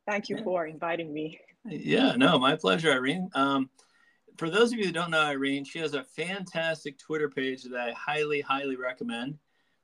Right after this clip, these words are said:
Speaker 2: Um, her handle is at two, the number two,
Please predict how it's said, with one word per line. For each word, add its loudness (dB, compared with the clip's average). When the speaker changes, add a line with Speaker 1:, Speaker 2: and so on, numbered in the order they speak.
Speaker 2:
Um, 2
her -2
handle 2
is -2
at 2
two, -2
the 2
number 8
two, 4